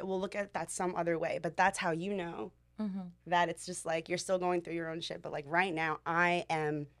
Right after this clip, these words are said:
Speaker 1: you know, right now, for me at least, um, you know, as manifestation and stuff like that, like, I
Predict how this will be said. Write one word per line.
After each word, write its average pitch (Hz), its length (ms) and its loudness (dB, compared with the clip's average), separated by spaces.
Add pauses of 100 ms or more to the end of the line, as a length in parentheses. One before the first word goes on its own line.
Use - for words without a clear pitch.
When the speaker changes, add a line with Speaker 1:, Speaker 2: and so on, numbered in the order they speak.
Speaker 1:
you 180 120 0
know, 180 240 2 (720)
right 208 200 12
now, 226 160 10
for 196 160 4
me 220 180 6
at 190 140 8
least, 190 300 0 (640)
um, 190 540 10 (520)
you 202 180 6
know, 175 160 4
as - 320 4
manifestation 208 1160 4
and 226 140 2
stuff - 240 0
like 240 200 0
that, 262 240 8
like, 180 360 6 (380)
I 277 600 6